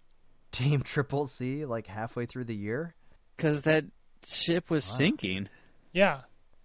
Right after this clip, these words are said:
Speaker 3: obviously. Um,
Speaker 2: I mean, the, the team's going down. I, I'm, you know, I don't know how he got out of, got out and was able to jump ship that quick, and then to jump ship to
Speaker 1: And they
Speaker 2: a
Speaker 1: put
Speaker 2: team
Speaker 1: him
Speaker 2: like Quick Step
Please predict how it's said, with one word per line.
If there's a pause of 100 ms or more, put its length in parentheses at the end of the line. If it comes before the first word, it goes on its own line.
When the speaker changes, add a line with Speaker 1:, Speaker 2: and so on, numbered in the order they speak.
(120)
Speaker 3:
obviously. (920)
Um,
Speaker 2:
I
mean,
the,
the
team's
going
down.
I, (260)
I'm, (280)
you
know, (200)
I
don't
know
how
he
got
out
of, (200)
got
out
and
was
able
to (160)
jump
ship
that
quick,
and
then
to
jump
ship
to
Speaker 1:
And
they
Speaker 2:
a
Speaker 1:
put
Speaker 2:
team
Speaker 1:
him
Speaker 2:
like
Quick
Step